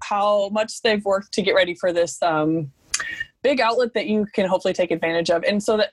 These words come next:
you can just go ahead to go to ragbri dot com slash shop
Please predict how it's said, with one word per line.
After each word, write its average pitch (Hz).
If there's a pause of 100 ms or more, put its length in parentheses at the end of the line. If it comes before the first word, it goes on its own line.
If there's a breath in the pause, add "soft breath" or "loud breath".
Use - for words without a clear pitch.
you 240
can 320
just 262
go 240
ahead 220
to 214
go 196
to 180 (140)
ragbri 190
dot 175
com 180 (260)
slash -
shop 165